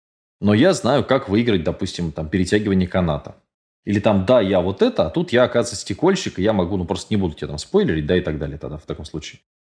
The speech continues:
Но прям да. То есть я вот, ну, это принципиально. Понимаешь, мы как-то, мы как, мы, мы в Японии как-то,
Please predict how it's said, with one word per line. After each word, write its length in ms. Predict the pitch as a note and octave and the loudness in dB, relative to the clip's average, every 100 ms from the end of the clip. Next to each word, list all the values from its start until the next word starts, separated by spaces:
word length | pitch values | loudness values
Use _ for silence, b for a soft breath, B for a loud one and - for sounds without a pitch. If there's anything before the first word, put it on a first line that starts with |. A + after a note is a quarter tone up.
| _ D#2+ | _ -2
Но 280 | F#2 B2 | 2 2
прям 320 | A#2 A2 F#2+ E2 | 2 2 2 2
да. 300 | E2 G2+ - _ _ _ - | 0 -2 -10 _ _ _ -6
То 40 | |
есть 120 | F#2 G#2+ | -2 2
я 120 | B2+ | 2
вот, 240 | A2+ - | 2 0
ну, 120 | A#2 A2 | 2 2
это 100 | - | 0
принципиально. 540 | B2 - - G#2 G2+ _ _ _ _ _ _ | -8 -6 -4 -4 -6 _ _ _ _ _ _
Понимаешь, 300 | B2 G#3+ C4 | 2 4 4
мы 120 | E3 A3+ | 4 4
как-то, 220 | F#3 - | 2 4
мы 100 | G3 | 6
как, 140 | A3 G3 | 6 4
мы, 160 | A3 | 4
мы 120 | G3+ | 6
в 40 | G3+ | 6
Японии 420 | G3+ G#3 D4+ F3 | 4 4 2 4
как-то, 400 | - A#2+ - | 2 0 -2